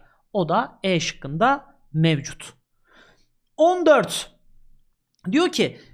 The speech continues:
üç basamaklı bir A B C sayısının sağına iki rakamı yazılınca sayının değeri dört bin iki yüz on dört artıyor. Artı B artı C toplamı. Şimdi A B C sayısının sağına iki rakamı yazılıyor. O zaman A B C iki oluyor.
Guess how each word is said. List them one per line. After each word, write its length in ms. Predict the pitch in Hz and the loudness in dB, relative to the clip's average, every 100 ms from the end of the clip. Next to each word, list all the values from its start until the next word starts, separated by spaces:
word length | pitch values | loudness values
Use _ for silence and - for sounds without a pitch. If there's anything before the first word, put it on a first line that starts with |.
| - | -4
üç 260 | 320 330 - | 0 0 0
basamaklı 500 | 294 285 285 277 269 | -2 0 -4 -6 -6
bir 240 | 269 254 | -2 0
A 80 | 240 | 2
B 120 | 240 | 0
C 160 | 233 285 | -2 -6
sayısının 420 | 285 254 - 240 | -6 -6 -4 -6
sağına 520 | 226 - 233 254 311 | -4 -2 -2 0 -2
iki 240 | 269 - 339 | -4 -2 0
rakamı 300 | 254 240 220 | 0 0 0
yazılınca 640 | 202 180 165 160 190 339 | 0 2 2 2 0 -2
sayının 480 | - 294 285 220 175 | -2 -2 0 -2 -2
değeri 360 | 170 147 143 175 | -2 -4 -2 2
dört 280 | 269 269 | 2 0
bin 80 | 190 | -6
iki 220 | 220 - | -6 -4
yüz 100 | 170 | -2
on 180 | 208 165 | 0 0
dört 180 | 131 - | -2 0
artıyor. 340 | 226 220 262 | 0 0 -2
Artı 280 | 233 160 165 | 2 0 0
B 80 | 208 | -2
artı 220 | 143 214 | -2 -2
C 160 | 214 170 | -2 -2
toplamı. 400 | 123 123 117 - _ _ _ _ _ - | -6 -16 -18 -18 _ _ _ _ _ -14
Şimdi 220 | 262 233 - | -10 -10 -2
A 400 | 214 277 302 220 | 2 4 2 2
B 280 | 285 294 254 | 2 2 2
C 260 | 233 311 302 | 2 0 0
sayısının 760 | - 254 214 - 208 190 170 | 0 0 0 0 0 2 2
sağına 920 | 165 - - 240 311 240 160 240 - _ 233 | -2 -4 0 2 4 4 2 -2 -6 _ -14
iki 240 | - 220 | -2 2
rakamı 320 | 185 175 139 | 2 0 -8
yazılıyor. 380 | 127 123 120 135 | -8 -10 -12 -10
O 40 | |
zaman 300 | 185 190 175 - | -4 -4 -6 -2
A 400 | 196 214 208 165 | 2 4 2 2
B 320 | 185 180 175 | 2 2 0
C 320 | 156 262 320 | 0 -2 -2
iki 240 | 220 - 185 | -6 0 0
oluyor. 360 | 131 117 117 | 0 -6 -14